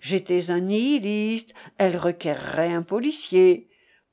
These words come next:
Je parlais ainsi, profitant de ce qu'elles étaient seules, faibles femmes. Un homme me ferait fuir instantanément. Et force autres sornettes.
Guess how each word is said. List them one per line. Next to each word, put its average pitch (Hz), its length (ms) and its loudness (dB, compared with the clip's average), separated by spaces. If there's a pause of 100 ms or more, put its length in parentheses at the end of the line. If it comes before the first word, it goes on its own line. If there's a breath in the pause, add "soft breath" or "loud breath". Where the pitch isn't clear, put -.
(300)
Je 269 160 0
parlais 220 480 0
ainsi, - 500 -12
profitant 247 540 0
de 233 80 -6
ce 254 140 -8
qu'elles 277 300 0
étaient 302 220 0
seules, 156 420 2 (220)
faibles 277 580 0
femmes. 170 440 -2 (720)
Un 175 240 2
homme 170 260 4
me 170 80 0
ferait 165 360 -2
fuir 196 260 -4
instantanément. 170 840 0 (960 soft breath)
Et 320 160 4
force 330 560 2 (120)
autres 254 440 0
sornettes. - 800 -4